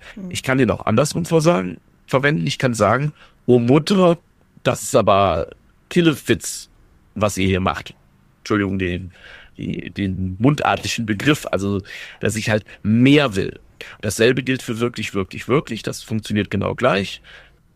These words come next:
Speaker 2: "Ihr habt mich gerade wirklich, wirklich, wirklich zu hart geschlagen." Codewort für, "Hey, das war O T zu hart, dein Schlag." Oder auch andersrum,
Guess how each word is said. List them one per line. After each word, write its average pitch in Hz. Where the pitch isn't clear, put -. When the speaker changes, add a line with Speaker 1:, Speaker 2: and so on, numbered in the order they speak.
Speaker 2:
"Ihr 123
habt -
mich 127
gerade 95
wirklich, 170
wirklich, 131
wirklich 135
zu 110
hart -
geschlagen." 117
Codewort 123
für, 120
"Hey, 127
das 107
war -
O 131
T 170
zu 185
hart, -
dein 82
Schlag." 104
Oder 139
auch -
andersrum, 160